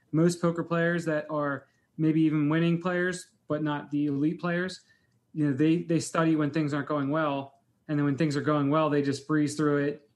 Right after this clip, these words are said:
You know, they might, they might not even put as much volume in because they're just, "Oh, things are going well now." All of a sudden they hit a downswing and now they're studying nonstop. They're playing nonstop, where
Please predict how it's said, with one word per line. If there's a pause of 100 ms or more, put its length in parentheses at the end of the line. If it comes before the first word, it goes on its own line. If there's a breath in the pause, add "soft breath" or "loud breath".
You
know,
they
might, (380)
they
might
not
even
put
as
much
volume
in
because
they're
just,
"Oh,
things
are
going
well
now." (300 soft breath)
All
of
a
sudden
they
hit
a
downswing
and
now
they're
studying
nonstop.
They're
playing
nonstop, (640)
where